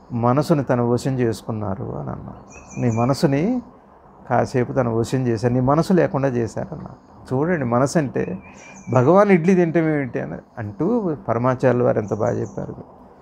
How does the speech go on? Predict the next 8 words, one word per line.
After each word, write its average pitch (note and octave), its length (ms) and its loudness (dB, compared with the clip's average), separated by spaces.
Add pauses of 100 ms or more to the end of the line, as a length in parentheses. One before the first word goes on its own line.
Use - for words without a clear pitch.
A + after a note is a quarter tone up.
(800)
నాకు A2+ 520 0
ఈ D3+ 140 -2
పీఠానికి D#3+ 1080 -2
వీటికి D#3+ 460 -2
కొన్ని F3 500 -2
నియమ D3+ 320 0
నిబంధనలు B2 440 -2
ఉన్నాయి. G#2 320 -8